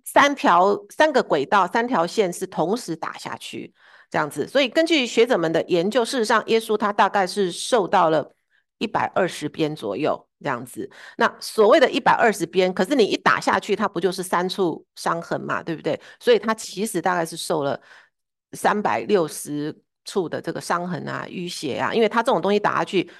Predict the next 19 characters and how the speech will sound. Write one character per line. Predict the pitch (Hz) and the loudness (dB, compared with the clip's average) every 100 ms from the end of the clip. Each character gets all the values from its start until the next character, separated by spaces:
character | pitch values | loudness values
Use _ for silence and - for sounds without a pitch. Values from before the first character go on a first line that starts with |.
| _ | _
有 | 214 | 2
时 | 277 | 6
候 | 277 | 6
你 | |
不 | 190 196 | 4 2
见 | 262 202 | 2 2
得 | 156 - - _ | 2 0 -10 _
马 | - 160 | 0 2
上 | 208 190 | 2 0
会 | 180 | 0
有 | 127 | 0
这 | 175 | -2
个， | 160 143 _ | -2 -4 _
这 | - | -4
个 | 233 | -4
创 | - 240 151 | 0 0 0
口， | - - | -2 -4
可 | 165 | 0
是 | 240 - | 2 0